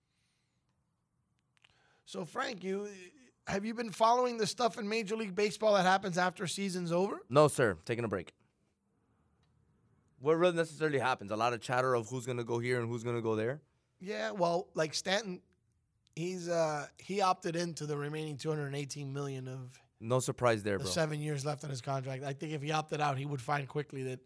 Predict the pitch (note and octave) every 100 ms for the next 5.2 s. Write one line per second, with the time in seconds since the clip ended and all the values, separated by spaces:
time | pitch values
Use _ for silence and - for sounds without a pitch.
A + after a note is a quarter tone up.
0 | _ C3+ C#3+ C3 A#2+ C#3 C3 A#2+ C3 C#3
1 | - C3+ - A#2+ C3+ C#3 A#2 - C#3+ B2+
2 | B2 A#2+ A#2 F3+ - C#3 G#2+ A#2 F2+ A#2+
3 | A#2+ A2+ C3 C3 B2+ B2+ A#2+ - - D3
4 | D#3+ C#3+ B2 G#2+ G2 F#2+ G#2 C#3 C#3+ C3
5 | B2+